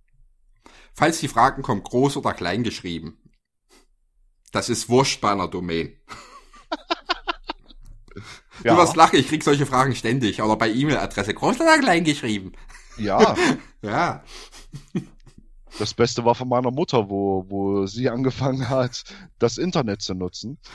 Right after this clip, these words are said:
Speaker 1: Ja.
Speaker 2: Der beste Spruch von ihr: „Bei Google kann man suchen.“ Das hast du mir auch nicht gesagt.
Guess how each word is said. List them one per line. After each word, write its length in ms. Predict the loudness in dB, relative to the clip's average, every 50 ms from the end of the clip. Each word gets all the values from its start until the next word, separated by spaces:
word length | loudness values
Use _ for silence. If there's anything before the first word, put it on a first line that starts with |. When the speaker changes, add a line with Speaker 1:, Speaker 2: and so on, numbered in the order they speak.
| -20 -12 -6
Speaker 1:
Ja. 360 | -4 -2 -2 -2 -4 -6 -12 _ _ _ _ _ _ _ _ -20 -20 -10 -4
Speaker 2:
Der 80 | -4 -4
beste 320 | 0 0 -2 -2 -2 -4
Spruch 240 | -4 -2 0 0 0
von 220 | 0 0 -4 -2 0
ihr: 120 | 0 2
„Bei 140 | 4 2 2
Google 320 | 2 0 -4 -2 -2 -4 -4
kann 200 | -4 -4 -4 -2
man 120 | -4 -4
suchen.“ 360 | -4 -6 -6 -6 -6 -8 -6
Das 180 | -6 -6 -6 -6
hast 180 | -6 -6 -6
du 40 | -4 -4
mir 140 | -2 0
auch 160 | 0 0 -2 -4
nicht 180 | -6 -8 -8
gesagt. 400 | -8 -8 -6 -4 -4 0 2 2